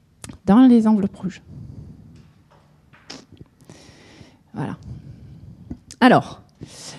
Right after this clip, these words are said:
l'interaction, euh, dans les relations, euh, avec la marque, ce qu'on disait tout à l'heure, on va, on fait un petit wrap-up de deux minutes. Euh,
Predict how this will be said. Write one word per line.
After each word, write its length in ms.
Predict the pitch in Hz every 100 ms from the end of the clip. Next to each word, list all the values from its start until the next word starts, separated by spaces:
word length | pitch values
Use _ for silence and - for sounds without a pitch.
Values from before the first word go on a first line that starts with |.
| - -
l'interaction, 960 | 254 277 311 269 247 - 269 302 339 -
euh, 220 | 208 202
dans 240 | 190 220 233
les 80 |
relations, 760 | 208 214 214 208 - 226 226 220
euh, 500 | 180 165 160 156 156
avec 400 | - 180 175 175
la 120 | 185 175
marque, 340 | 185 269 - 156 -
ce 120 | -
qu'on 160 | - 190
disait 240 | 190 196
tout 140 | 208 -
à 100 | 190
l'heure, 200 | 180 208
on 60 | 233
va, 140 | 170 160 165
on 360 | - 170 170 170
fait 120 | 190
un 100 | 175
petit 180 | 175 -
wrap-up 340 | 180 175 185
de 140 | 165 156
deux 160 | 160
minutes. 400 | 240 208 240 - - - - - -
Euh, 480 | 196 196 185 175 156